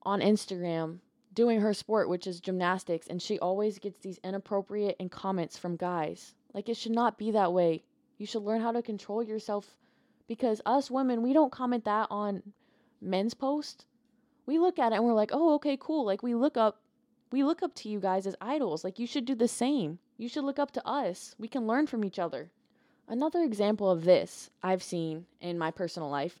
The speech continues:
is when it comes to volleyball players and their spandex. I was in high school and I was at a volleyball game. I was sitting around a few other guys and they were whispering to each other, and right off the top of my head, I already knew what they were talking about.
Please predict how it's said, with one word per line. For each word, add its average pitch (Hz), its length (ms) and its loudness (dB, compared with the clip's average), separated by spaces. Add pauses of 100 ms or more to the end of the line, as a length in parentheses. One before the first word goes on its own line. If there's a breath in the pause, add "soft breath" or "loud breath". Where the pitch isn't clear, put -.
is 170 380 -6
when 185 160 -6
it - 100 -6
comes 233 280 -4
to 185 100 -14
volleyball 160 440 2
players 156 520 -4
and 165 180 -4
their 151 80 -4
spandex. 151 840 -8 (1120)
I 220 220 2
was 240 220 4
in 196 60 -2
high 170 200 2
school 170 320 -2
and 147 80 0
I 165 160 2
was 175 180 0
at 165 140 0
a 165 60 2
volleyball 160 440 4
game. 151 320 -4
I 165 80 -4
was 185 160 -4
sitting 190 320 -2
around 170 420 -2 (120)
a 175 80 -6
few 196 560 -4
other 175 220 -2
guys 151 600 -4 (160)
and 165 540 -6
they 165 100 -6
were 165 120 -4
whispering 180 400 -6
to 175 120 -8
each 160 120 -10
other, 156 300 -4
and 160 380 -6 (640 soft breath)
right 214 180 2
off 233 100 0
the 214 80 -6
top 175 220 -4
of 175 80 -2
my 156 120 0
head, 160 260 0
I 156 100 -2
already 185 260 2
knew 175 160 2
what 160 160 2
they 165 140 0
were 156 120 0
talking 160 380 -6
about. 151 340 -4